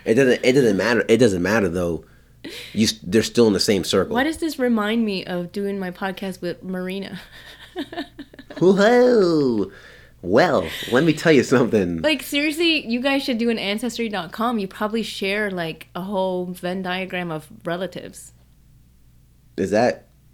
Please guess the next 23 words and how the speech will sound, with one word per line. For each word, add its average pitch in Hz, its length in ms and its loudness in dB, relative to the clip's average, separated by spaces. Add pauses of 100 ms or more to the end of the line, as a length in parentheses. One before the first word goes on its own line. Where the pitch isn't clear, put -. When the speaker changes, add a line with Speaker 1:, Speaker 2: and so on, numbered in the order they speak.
(180)
Speaker 2:
But 226 240 0 (100)
Speaker 1:
your 113 300 2
way 107 140 6
Speaker 2:
Artie - 200 8
Speaker 1:
of - 20 6
saying 120 260 6
that 107 260 2
we're 107 160 6
black 104 320 2
and 101 60 2
we 104 60 6
look 110 160 4
alike 113 340 4
without 104 260 2
being 107 180 4
racist? 113 360 2
Is 92 80 -4
that 123 160 4
what - 140 4
you're 170 120 6
doing 135 220 4
right 135 200 -4
now? - 40 -18